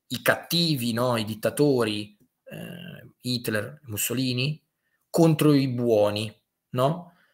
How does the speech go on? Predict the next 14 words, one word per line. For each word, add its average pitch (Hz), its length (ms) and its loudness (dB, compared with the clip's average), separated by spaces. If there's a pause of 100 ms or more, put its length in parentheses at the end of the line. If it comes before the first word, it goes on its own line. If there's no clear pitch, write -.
(440)
Nella 120 600 4
fattispecie 139 640 2
De 123 140 0
Gaulle, 110 640 0 (320)
Churchill 113 920 0 (280)
e 214 260 12
un 185 180 8
asterisco 180 580 6
su 185 140 0
Stalin, 110 720 0
nel 127 140 0
senso 131 380 2
che 113 200 0
ovviamente, 110 920 0